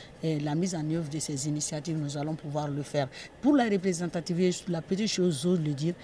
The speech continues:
nous avons fait aussi des, des, des, des cadres. Euh, surtout, j'ose ici remercier la cellule genre de l'aménagement qui nous a permis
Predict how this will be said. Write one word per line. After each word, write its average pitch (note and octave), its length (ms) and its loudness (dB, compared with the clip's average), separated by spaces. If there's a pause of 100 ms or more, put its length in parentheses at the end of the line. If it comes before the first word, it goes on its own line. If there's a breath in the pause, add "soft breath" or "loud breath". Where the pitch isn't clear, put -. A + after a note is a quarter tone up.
(320 loud breath)
nous F3 220 4
avons A#3+ 320 2 (160)
fait - 320 4
aussi G#3+ 420 0
des, D#3 340 0
des, D3 300 0
des, C#3+ 280 0
des C#3+ 160 -2 (100)
cadres. G3+ 380 2 (480 loud breath)
Euh, E3 180 -2
surtout, G3 480 0
j'ose E3 300 0
ici E3 420 -2
remercier E3 560 -4 (300 loud breath)
la D#3 80 -2
cellule A3+ 260 0
genre F#3 260 0
de D#3+ 120 -6
l'aménagement D#3 640 -4 (300 loud breath)
qui G#3 80 0
nous F3+ 260 2
a B3 100 0
permis F#3 500 2